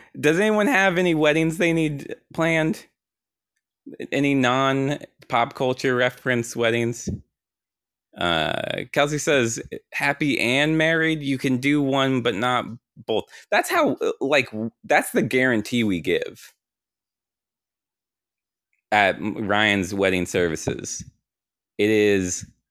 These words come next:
if you are not happy being married,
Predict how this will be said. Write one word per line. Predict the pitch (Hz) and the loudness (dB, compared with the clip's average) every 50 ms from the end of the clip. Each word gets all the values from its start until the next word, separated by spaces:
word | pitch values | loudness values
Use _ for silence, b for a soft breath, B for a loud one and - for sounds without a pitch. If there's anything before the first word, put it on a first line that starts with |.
| _ _ _ _ _ _ _ _ _ _ _ _ _ _ - _ _ - | _ _ _ _ _ _ _ _ _ _ _ _ _ _ -20 _ _ -2
if | 120 123 139 175 185 - - - - _ _ _ _ _ _ | 2 2 2 2 2 -2 -16 -20 -20 _ _ _ _ _ _
you | - 107 113 131 | -4 -2 0 2
are | 143 151 | 2 2
not | 156 147 147 143 120 - | 2 0 0 -2 -2 -4
happy | - - - 117 113 131 - - - 87 71 76 87 - B B B B B - 85 85 | -8 -6 -2 0 0 0 -2 -2 -6 -4 -4 -4 -4 -6 B B B B B -14 -12 -6
being | 90 95 95 101 113 127 135 139 139 | -2 0 0 2 2 2 0 0 0
married, | 127 107 85 71 65 57 52 - - - - - - | 0 2 0 0 -2 -4 -6 -6 -6 -8 -8 -10 -12